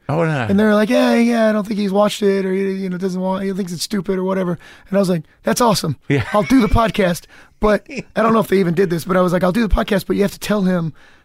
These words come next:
Speaker 2: or tell them to tell him or whoever." I
Speaker 1: Yeah.
Speaker 2: don't know who's
Speaker 1: That
Speaker 2: in the
Speaker 1: we
Speaker 2: chain
Speaker 1: can't
Speaker 2: of
Speaker 1: talk
Speaker 2: command.
Speaker 1: about Walking Dead at all?
Speaker 2: Yeah. I, no, I said, I, I said, "Just don't let him do any research."
Speaker 1: Right.
Speaker 2: Like, I think that's, I think
Speaker 1: Yeah.
Speaker 2: that's great. Like,
Speaker 1: I,
Speaker 2: I
Speaker 1: I don't rarely, I rarely do.
Speaker 2: Great.
Speaker 1: So you were right on target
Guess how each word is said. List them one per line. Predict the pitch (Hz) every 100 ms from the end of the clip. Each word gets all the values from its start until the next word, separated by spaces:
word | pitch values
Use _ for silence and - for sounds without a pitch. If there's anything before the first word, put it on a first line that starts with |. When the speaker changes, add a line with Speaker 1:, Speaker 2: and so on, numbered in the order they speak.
| _
Speaker 2:
or | 175
tell | - 190
them | 175 185 175
to |
tell | - 180
him | 165 175 170
or |
whoever." | 151 175 170 113
I |
Speaker 1:
Yeah. | 107
Speaker 2:
don't | 175
know | 160
who's | 160 156 -
Speaker 1:
That | 120
Speaker 2:
in | 113
the |
Speaker 1:
we | 120
Speaker 2:
chain | 185
Speaker 1:
can't | 123
Speaker 2:
of | -
Speaker 1:
talk | 117
Speaker 2:
command. | -
Speaker 1:
about | 110
Walking | 110 110 107
Dead | 107
at | 104
all? | 202
Speaker 2:
Yeah. | 175 196 214
I, | 226
no, | 226 240
I | 185
said, | - 214 196
I, | 185 190
I |
said, | - 202 160 -
"Just | 208 180 - - - -
don't | 151 226 208
let | 208
him | 185
do | 185
any | 170
research." | 170 196 - - - - _
Speaker 1:
Right. | 113 113 -
Speaker 2:
Like, |
I | -
think | 196 180
that's, | 180 - -
I | 202
think | 214
Speaker 1:
Yeah. | 117
Speaker 2:
that's | -
great. | - -
Like, | 175 -
Speaker 1:
I, | 185
Speaker 2:
I | 143
Speaker 1:
I |
don't | 107 120 117 104
rarely, | 95 110 98 90
I | 107
rarely | 107 113 113
do. | 101
Speaker 2:
Great. | 107 90 95
Speaker 1:
So | 113
you | 110 110
were | 117
right | 117 120 123
on | 120 113
target | - 123 110 95